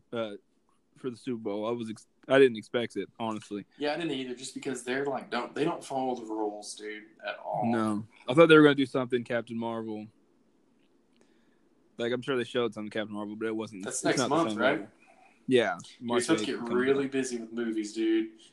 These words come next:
Speaker 2: It's about to be a good time of year.
Speaker 1: And I'm really interested in seeing Captain Marvel, and I think in a few weeks we'll do an episode, if, if we can catch you, we'll do an episode of, uh, predictions on Captain Marvel,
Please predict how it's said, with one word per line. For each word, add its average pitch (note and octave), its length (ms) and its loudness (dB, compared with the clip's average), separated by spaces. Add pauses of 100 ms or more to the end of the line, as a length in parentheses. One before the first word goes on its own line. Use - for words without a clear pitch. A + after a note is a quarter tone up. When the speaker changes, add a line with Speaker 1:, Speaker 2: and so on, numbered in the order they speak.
Speaker 2:
It's - 80 -20
about B2+ 140 -10
to - 60 -14
be A2+ 80 -2
a A2 40 -4
good A#2+ 160 -2
time A#2+ 200 -2
of A#2 40 -6
year. G#2+ 300 -4 (1200)
Speaker 1:
And C3+ 160 4
I'm D3 120 4
really F#3+ 260 6
interested E3+ 480 -4
in E3 60 -10
seeing E3 360 0
Captain D#3 280 -4
Marvel, D#3 320 -2
and C3+ 80 -6
I B2+ 80 -10
think D3 240 -8
in C3+ 60 -8
a A#2 80 -12
few C3+ 260 0
weeks C3 360 -4
we'll B2 100 0
do B2+ 140 0
an A#2+ 80 -6
episode, B2 440 -4
if, A#2 140 -2 (180)
if C#3+ 180 -12
we B2 100 0
can A2+ 120 -4
catch B2 300 2
you, A2+ 140 -4 (360)
we'll B2+ 80 -2
do C3 180 8
an A#2+ 40 2
episode B2 360 0
of, A2+ 100 -4 (160)
uh, A2+ 160 0 (100)
predictions B2 580 -4
on A#2 120 -6
Captain A#2+ 340 -4
Marvel, A#2 420 -4